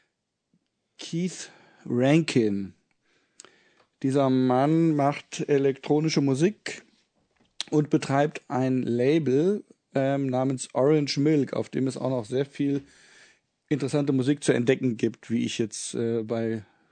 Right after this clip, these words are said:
groben Drüberhören schon festgestellt hab. Da würde ich mir noch mal mehr Zeit nehmen, in die verschiedenen, ähm,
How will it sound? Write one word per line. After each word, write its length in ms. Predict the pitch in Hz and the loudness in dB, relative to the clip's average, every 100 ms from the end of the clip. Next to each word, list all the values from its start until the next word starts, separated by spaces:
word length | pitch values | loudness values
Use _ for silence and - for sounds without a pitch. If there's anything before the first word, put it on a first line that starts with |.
| _ | _
groben 680 | - 131 131 127 123 131 - - | 0 2 4 0 -2 -8 -16 -6
Drüberhören 520 | 135 143 131 123 123 | 2 4 6 4 0
schon 240 | 117 135 117 | -2 -2 0
festgestellt 540 | 135 - 131 117 113 | -2 -2 -6 -4 -4
hab. 220 | 131 156 - - - - - - | -4 -6 -14 -20 -20 -20 -20 -8
Da 180 | 120 | -4
würde 120 | 113 123 | -2 -4
ich 60 | |
mir 80 | 123 | -4
noch 100 | 120 | -4
mal 140 | 120 120 | -4 -2
mehr 160 | 127 | -4
Zeit 240 | - 120 120 | -2 -2 0
nehmen, 460 | 127 123 131 135 | -2 -2 -4 -6
in 140 | 127 120 | -8 -8
die 80 | 117 | -8
verschiedenen, 800 | 123 117 127 123 117 120 127 - | -8 -6 -6 -4 -4 -6 -10 -10
ähm, 400 | 113 113 113 113 | -8 -6 -6 -8